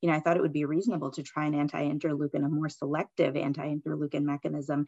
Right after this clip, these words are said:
as a first-line therapy for Crohn's disease. So I started requesting approval for biologic naive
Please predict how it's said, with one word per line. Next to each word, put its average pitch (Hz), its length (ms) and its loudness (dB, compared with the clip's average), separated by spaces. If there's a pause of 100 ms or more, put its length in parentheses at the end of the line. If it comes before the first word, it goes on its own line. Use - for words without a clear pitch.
(300)
as 147 120 0
a 147 100 0 (140)
first-line 156 640 2
therapy 139 640 -2
for - 120 -2
Crohn's 185 460 -2
disease. - 640 -6 (260)
So 151 540 4
I 151 240 2
started 160 320 0
requesting 147 500 -2
approval 151 540 -2
for 143 400 -2 (260)
biologic 151 560 0
naive 147 400 2